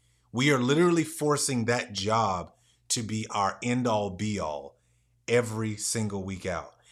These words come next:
And I think that's unfair to the company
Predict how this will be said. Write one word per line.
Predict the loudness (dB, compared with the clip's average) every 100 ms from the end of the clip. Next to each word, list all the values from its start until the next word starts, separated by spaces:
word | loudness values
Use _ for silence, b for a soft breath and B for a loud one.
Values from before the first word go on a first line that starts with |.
| b b -2
And | 2 4 4 0 0
I | -2
think | 2 0 0 4
that's | 4 4 0 -4 -4 4
unfair | 8 8 6 4 4
to | 2
the | 4
company | 6 6 4 2 0